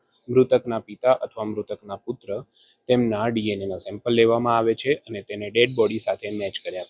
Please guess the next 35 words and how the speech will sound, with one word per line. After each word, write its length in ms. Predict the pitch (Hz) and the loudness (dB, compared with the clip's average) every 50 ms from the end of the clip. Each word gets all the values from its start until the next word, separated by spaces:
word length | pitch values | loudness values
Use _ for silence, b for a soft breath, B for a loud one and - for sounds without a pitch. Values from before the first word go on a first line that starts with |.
| - - _ | -16 -4 _
પછી 460 | 123 123 - - - 95 92 101 _ _ _ _ _ _ _ _ - | 2 2 2 0 -6 -6 -14 -16 _ _ _ _ _ _ _ _ -6
તેમના 240 | 113 104 101 101 | -6 -4 -4 -4
સ્વજનોને 600 | 104 104 - 110 107 104 110 107 107 101 98 101 | -4 -2 -2 -2 -2 -2 -2 -4 -4 -4 -6 -8
તેની 260 | 98 90 87 90 98 95 | -8 -10 -12 -10 -8 -4
ડેડ 220 | 95 95 92 90 | -4 -4 -4 -4
બોડી 280 | 92 98 95 95 101 95 | -2 -4 -2 -2 -2 -4
આપવામાં 460 | 90 - _ - 85 87 95 90 85 | -4 -6 _ -10 -10 -8 -6 -6 -6
આવતી 300 | 87 80 - _ - 92 | -6 -6 -8 _ -16 -16
હોય 180 | 82 85 82 | -14 -14 -12
છે. 260 | 82 - - - - _ _ _ _ _ B B B B B B B B | -12 -12 -12 -12 -18 _ _ _ _ _ B B B B B B B B
ડી 180 | 151 160 175 185 | 2 4 6 8
એન 100 | 185 185 | 8 8
એ 60 | 175 | 8
ની 120 | 170 175 165 | 6 6 4
પ્રક્રિયામાં 560 | 170 160 139 - 151 147 143 147 147 147 139 | 4 -2 -6 -4 -4 -4 -2 -2 -2 -4 -4
કેટલો 340 | 123 - 120 - - 117 117 | -4 -4 -8 -4 -4 -4 -4
સમય 320 | 113 - 113 110 110 110 | -4 -6 -8 -8 -6 -4
લાગી 380 | 107 104 95 95 98 104 104 101 | -2 0 -2 -2 -2 -4 -4 -4
શકે 300 | - - 98 - - 104 | -4 -6 -6 -6 -4 -4
એમ 300 | 92 - 98 98 98 98 | -4 -4 -6 -10 -10 -8
છે 420 | - - - 123 107 101 107 _ _ _ _ _ _ | -10 0 2 2 2 2 -2 _ _ _ _ _ _
અને 340 | 110 113 107 92 95 110 _ _ _ _ _ _ _ _ | -10 -8 -8 -8 -10 -12 _ _ _ _ _ _ _ _
અત્યારે 420 | 127 120 _ _ 120 113 - - - - - | -8 -8 _ _ 2 4 4 2 0 2 4
હાલ, 340 | 127 113 95 98 110 110 - _ _ _ _ _ | 4 4 4 2 0 -4 -6 _ _ _ _ _
અ, 180 | - 110 110 110 | -2 0 0 0
ડી 220 | 110 117 117 117 | 2 0 4 4
એન 120 | 123 127 127 | 4 6 4
એ 40 | 131 | 2
સેમ્પલના 500 | 123 - 110 104 101 - 113 110 110 107 | 2 0 -4 -6 -6 -6 -4 -4 -4 -6
કલેક્શનની 640 | - - 101 98 95 - - - 104 101 104 104 | -6 -6 -6 -6 -6 -8 -10 -10 -10 -12 -12 -14
કામગીરી 460 | - - 104 98 101 104 101 98 101 | -12 -12 -12 -10 -8 -8 -8 -8 -8
કેટલે 320 | 95 - 104 98 - 117 123 | -6 -8 -10 -6 -2 -4 -4
પહોંચી 360 | - 104 98 92 - - 98 | -4 -6 -14 -14 -12 -10 -10
છે, 220 | - - 101 110 | -8 -6 -6 -6
તેની 400 | 123 - 110 104 107 104 104 107 | -6 -8 -14 -12 -10 -12 -12 -12